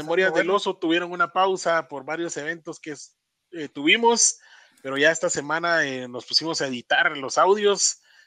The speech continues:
Speaker 1: y se viene el gran Barry Sanders como pri-, como, como capítulo inaugural. Espérenlo este jueves a partir de las once de la mañana,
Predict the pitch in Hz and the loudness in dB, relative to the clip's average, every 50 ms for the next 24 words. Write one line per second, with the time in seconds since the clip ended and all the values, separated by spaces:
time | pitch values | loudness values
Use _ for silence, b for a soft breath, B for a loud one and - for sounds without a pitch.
0 | b _ - 131 - - 139 139 147 151 160 165 160 160 165 156 - 147 135 127 | b _ -16 -12 -8 -8 -6 -6 -6 -6 -4 -4 -2 -2 -2 -2 -4 -4 -4 -2
1 | 139 160 160 165 165 165 151 - - 156 165 165 165 160 143 - - 175 175 180 | 0 2 2 2 0 -2 0 4 4 4 6 4 2 -2 -4 -2 0 2 2 2
2 | 180 180 170 160 156 151 - - - 143 131 127 123 117 - 127 123 127 120 _ | 2 0 -4 -6 -6 -6 -10 -10 -12 -12 -14 -14 -16 -16 -16 -18 -18 -18 -18 _
3 | - 131 131 127 123 123 117 _ _ _ _ _ _ _ _ _ _ _ _ _ | -18 -14 -12 -10 -10 -12 -12 _ _ _ _ _ _ _ _ _ _ _ _ _
4 | - 139 139 139 - 131 - - 170 156 185 165 160 151 139 131 135 143 160 190 | -16 -14 -14 -8 -8 -8 -8 -8 -12 -12 -10 -8 -8 -8 -8 -8 -2 2 2 2
5 | 208 190 156 - - 170 175 180 170 160 151 160 156 - - 143 - - 185 202 | 2 0 -4 -8 -8 -8 -6 -6 -6 -6 -8 -8 -8 -10 -12 -14 -8 -2 -2 0
6 | 208 196 185 - 175 143 - 135 131 117 - - 170 170 160 156 180 180 175 170 | 0 0 0 -2 -4 -6 -6 -8 -10 -10 -10 -14 -14 -6 -2 -2 0 2 0 0
7 | 170 - - 180 190 196 - - 151 156 170 190 180 165 160 175 202 226 226 220 | -2 -2 -4 -4 -4 -4 -4 -6 0 2 2 2 2 -2 -2 -2 0 0 0 -4
8 | - | -6